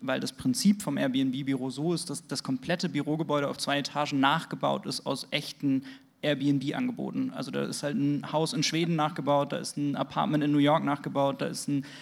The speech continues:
steht ein Wohnwagen da unten rechts drin und das sind halt alles, dieses Mushroom Cabin übrigens da oben ist das meistgebuchte Airbnb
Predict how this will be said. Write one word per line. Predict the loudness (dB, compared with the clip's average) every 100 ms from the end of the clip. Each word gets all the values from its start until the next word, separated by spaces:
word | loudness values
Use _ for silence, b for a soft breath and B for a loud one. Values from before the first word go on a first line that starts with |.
| B
steht | 0 4 4
ein | 2
Wohnwagen | 6 6 8 8 8 4
da | 0
unten | 0 0
rechts | -2 -4 -4
drin | -2 -2
und | -4
das | -2
sind | -2
halt | -2 0
alles, | 2 2 -2 -8
dieses | -4 -2 2
Mushroom | 0 0 0 -2
Cabin | 0 -2 -2 -2
übrigens | -2 -4 -4 -4
da | -4
oben | -4 -4 -8 B B
ist | -12 -8
das | -6 -2
meistgebuchte | -2 -2 -6 -6 -6 -6 -2
Airbnb | 0 0 0 -2 -4 -4 -6